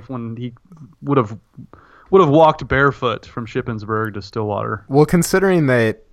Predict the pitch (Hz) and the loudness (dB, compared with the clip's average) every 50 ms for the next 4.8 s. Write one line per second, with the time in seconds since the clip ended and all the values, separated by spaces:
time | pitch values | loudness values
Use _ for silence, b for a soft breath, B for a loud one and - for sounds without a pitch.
0 | _ _ _ 113 107 104 113 117 113 107 104 104 92 101 107 - - 107 113 120 | _ _ _ -18 -8 -4 -2 -2 -2 -2 -4 -4 -6 -6 -8 -8 -6 -4 -2 0
1 | 131 135 139 135 117 113 117 123 127 127 117 107 101 - 110 101 - - 101 - | 0 2 2 2 2 2 2 0 2 2 2 0 0 -2 -6 -8 -6 -8 -8 -8
2 | - 110 104 104 101 98 98 95 95 95 95 95 - - 104 95 - 104 98 95 | -6 -6 -6 -4 -4 -4 -4 -4 -6 -6 -8 -8 -8 -8 -10 -8 -6 -8 -6 -6
3 | 95 101 104 101 92 98 92 87 - - - 113 113 110 98 95 101 107 107 98 | -6 -8 -8 -8 -8 -10 -12 -10 -10 -8 -6 -4 -4 -4 -4 -4 -4 -4 -4 -6
4 | 90 90 87 87 90 90 - - - 87 85 85 87 85 90 | -6 -6 -8 -8 -8 -10 -12 -14 -14 -14 -12 -12 -14 -14 -14